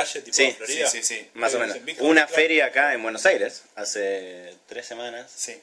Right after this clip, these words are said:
Speaker 2: Eh, S P T I estuvo ahí. Y,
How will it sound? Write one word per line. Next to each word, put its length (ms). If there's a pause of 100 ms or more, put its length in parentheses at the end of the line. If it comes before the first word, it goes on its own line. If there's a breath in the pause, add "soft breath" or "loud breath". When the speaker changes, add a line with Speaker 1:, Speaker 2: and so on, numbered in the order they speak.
(180)
Speaker 2:
Eh, 320
S 180
P 120
T 120
I 100
estuvo 220
ahí. 100 (520 loud breath)
Y, 480